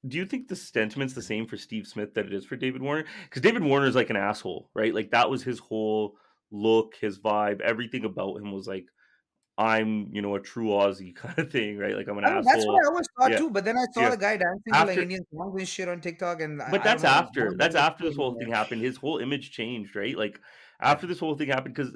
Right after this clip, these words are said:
Speaker 1: you know, uh, if you recall, like, um, the Ashes series where him and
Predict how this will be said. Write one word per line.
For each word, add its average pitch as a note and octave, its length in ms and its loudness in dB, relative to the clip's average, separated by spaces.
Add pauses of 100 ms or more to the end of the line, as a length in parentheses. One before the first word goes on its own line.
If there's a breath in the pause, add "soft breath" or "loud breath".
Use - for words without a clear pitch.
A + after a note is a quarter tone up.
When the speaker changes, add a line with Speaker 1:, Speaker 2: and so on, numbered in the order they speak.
(100)
Speaker 1:
you B2+ 240 -4
know, C3+ 180 2
uh, F2+ 180 0
if B2 160 -6
you B2+ 80 -6
recall, A2+ 480 0
like, G#2+ 240 -4 (580)
um, G#2 760 -2
the A2 160 -4
Ashes G#2+ 420 -2
series G#2+ 560 -8
where G#2 420 -4
him G#2+ 380 -6
and G2 320 -6